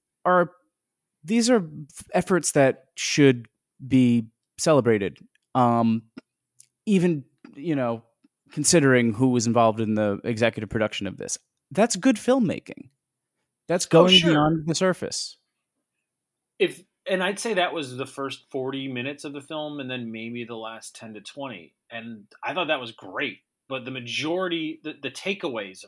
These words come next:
Speaker 2: from it were just so boring and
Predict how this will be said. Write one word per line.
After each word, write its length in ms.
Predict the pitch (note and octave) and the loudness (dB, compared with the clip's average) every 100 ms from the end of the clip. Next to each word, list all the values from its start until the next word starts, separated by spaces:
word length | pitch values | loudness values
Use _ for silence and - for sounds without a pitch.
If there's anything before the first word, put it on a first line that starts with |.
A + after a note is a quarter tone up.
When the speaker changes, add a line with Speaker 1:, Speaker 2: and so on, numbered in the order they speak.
| _ | _
Speaker 2:
from 240 | _ A#2 F2+ | _ -14 -14
it 80 | - _ _ _ _ _ _ _ _ | -20 _ _ _ _ _ _ _ _
were 140 | C#3+ | -8
just 580 | A#2+ D3 C3+ - - - | -6 -10 -10 -12 -14 -10
so 180 | - D3+ | -8 -10
boring 760 | B2+ A#2+ B2 C3 A#2+ A#2 G#2+ G#2+ _ _ _ _ | -10 -8 -6 -6 -6 -10 -12 -18 _ _ _ _
and 560 | A#2+ A2+ A2 G#2 G2+ | -14 -12 -12 -14 -18